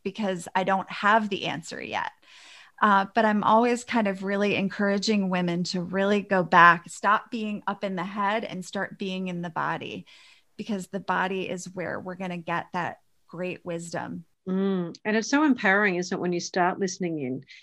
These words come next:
Speaker 2: It's not like your head with all the chatter that goes on and you're trying to be logical or, you know, consistent and all this sort of, these words that are thrown around. It's like really feeling and getting into that flow of who you are and what you need for that day. 'Cause I know sometimes when I listen in, sometimes I don't wanna go out and do, you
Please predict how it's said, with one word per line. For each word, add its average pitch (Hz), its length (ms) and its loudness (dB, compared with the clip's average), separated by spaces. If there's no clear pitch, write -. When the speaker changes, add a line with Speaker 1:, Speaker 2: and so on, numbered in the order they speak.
Speaker 2:
It's 202 140 0
not 247 100 2
like 220 200 2
your 196 80 2
head 190 200 2
with 165 120 -4
all 180 80 2
the 165 120 0
chatter 185 300 -2
that 190 180 -2
goes 151 280 -4
on 170 160 -2
and 170 100 -4
you're 165 80 -4
trying 185 220 0
to 170 40 -2
be 160 160 0
logical 185 640 2
or, 156 220 -2
you 180 80 -2
know, 170 120 -2
consistent 185 680 -2
and 165 160 -6
all 185 100 -2
this 175 160 2
sort 175 140 -4
of, - 120 -10
these 170 240 0
words 180 280 2
that 170 80 0
are 160 80 -2
thrown 180 280 -4
around. 185 240 -2
It's 180 160 -4
like 175 160 -2
really 202 460 4
feeling 190 300 2
and 165 160 -4
getting 180 180 2
into 165 200 -4
that - 180 0
flow 190 520 4
of 180 140 -4
who 208 100 4
you 202 340 6
are 160 200 6
and 196 140 2
what 214 220 0
you 214 100 4
need 202 380 2
for 196 60 -6
that 190 180 2
day. 233 240 4
'Cause 185 180 -2
I 196 60 2
know 196 220 4
sometimes 185 720 -2
when 196 120 2
I 190 80 6
listen 185 320 2
in, 220 160 2
sometimes 226 400 0
I 233 60 6
don't 233 300 4
wanna 208 180 2
go 170 240 4
out 151 240 2
and 165 160 -4
do, 165 100 0
you 160 220 0